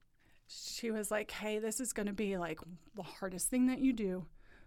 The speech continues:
but your words, and this will stay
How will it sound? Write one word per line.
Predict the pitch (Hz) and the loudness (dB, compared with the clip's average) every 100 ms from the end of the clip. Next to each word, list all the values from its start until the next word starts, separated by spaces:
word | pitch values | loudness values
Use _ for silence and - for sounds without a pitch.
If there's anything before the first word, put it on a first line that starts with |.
| - | -6
but | 185 - - - | -4 -4 -10 -6
your | 208 208 214 233 | 0 2 4 4
words, | 233 185 180 175 - - - | 4 4 2 -2 -4 -4 -6
and | 208 196 196 | 0 2 4
this | 202 196 | 2 0
will | 220 202 | -2 -2
stay | - - 190 180 175 | 0 4 4 4 0